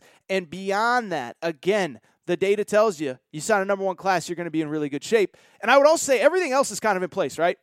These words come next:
They're in the S E C. They have great facilities. They have a coach that has done it before, which I don't think can be undervaluated and underexpressed in this particular situation.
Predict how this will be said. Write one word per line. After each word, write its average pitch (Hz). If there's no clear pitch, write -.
They're 196
in 254
the 254
S 233
E 196
C. 123
They 170
have 202
great 202
facilities. 151
They 254
have 381
a 370
coach 269
that 208
has 220
done 180
it 170
before, 156
which 139
I 202
don't 254
think 226
can 214
be 185
undervaluated 202
and 160
underexpressed 190
in 190
this 185
particular 185
situation. 185